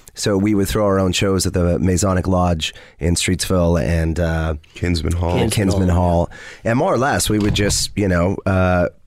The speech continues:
Speaker 1: beg, borrow to put down a deposit to rent these places out. The, the people didn't know what they were doing,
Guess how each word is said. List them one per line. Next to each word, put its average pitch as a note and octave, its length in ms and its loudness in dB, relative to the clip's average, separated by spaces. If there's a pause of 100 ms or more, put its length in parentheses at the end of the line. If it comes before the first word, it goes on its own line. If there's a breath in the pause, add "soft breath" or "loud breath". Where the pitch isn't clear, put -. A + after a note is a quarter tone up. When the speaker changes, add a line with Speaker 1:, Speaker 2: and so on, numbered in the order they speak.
(540)
Speaker 1:
beg, G2 640 -2
borrow F2+ 580 2
to F#2+ 120 -4
put F#2+ 200 -2
down F#2 200 0
a E2+ 40 0
deposit G2+ 520 -2
to F#2 100 -2
rent F#2 180 0
these F2+ 140 -2
places F2 380 -2
out. D#2+ 340 -2
The, F2+ 140 -2
the D#2+ 140 -2
people B2+ 240 -2
didn't F2 220 2
know F2 280 2
what E2 220 -4
they F2+ 140 0
were D#2+ 140 0
doing, D#2+ 380 -2